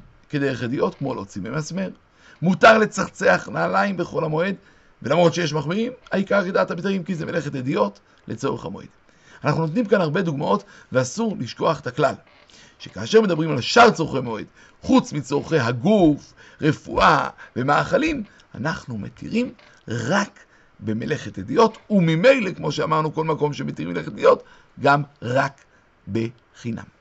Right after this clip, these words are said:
מותר לשטוף את הרצפה בסמרטוט, אבל אסור לעשות פוליש מיוחד, כי זה מלאכת אומן. אסור לבצע בבית ניקיון מיוחד שרגילים לעשות אחד לכמה שבועות,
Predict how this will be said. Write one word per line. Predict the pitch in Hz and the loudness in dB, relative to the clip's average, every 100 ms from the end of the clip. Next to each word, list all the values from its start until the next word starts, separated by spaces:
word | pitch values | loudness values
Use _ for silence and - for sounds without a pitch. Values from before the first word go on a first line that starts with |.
| _ - _ _ - | _ -20 _ _ -6
מותר | 156 247 233 | 4 6 6
לשטוף | 185 - 208 98 - _ _ _ _ _ 110 | 4 0 2 0 -4 _ _ _ _ _ -8
את | 107 | -6
הרצפה | 120 - 139 | -6 -6 -4
בסמרטוט, | 139 110 113 107 - _ _ 104 | -4 -6 -6 -8 -10 _ _ -10
אבל | 107 | -8
אסור | - 113 | -8 -6
לעשות | 120 139 131 _ _ _ _ - | -6 -6 -10 _ _ _ _ -4
פוליש | 156 185 151 - | 2 2 2 -6
מיוחד, | 127 127 131 123 - | -10 -8 -6 -6 -6
כי | 151 | -4
זה | 214 | 0
מלאכת | 220 202 | 0 0
אומן. | 202 175 160 - _ _ _ _ - | -2 0 -2 -10 _ _ _ _ -16
אסור | - - 156 | -12 -2 0
לבצע | 131 120 - 120 127 | 0 -2 -4 -2 -2
בבית | 120 123 127 | -2 -4 -4
ניקיון | 143 - 180 180 170 | -6 -4 -2 -2 -4
מיוחד | 151 135 143 - | -4 -2 -4 -2
שרגילים | 160 170 165 | -8 -8 -6
לעשות | 147 143 - | -6 -8 -10
אחד | 143 135 143 | -4 -4 -4
לכמה | - 117 | -6 -6
שבועות, | 123 131 139 135 127 | -8 -8 -8 -8 -10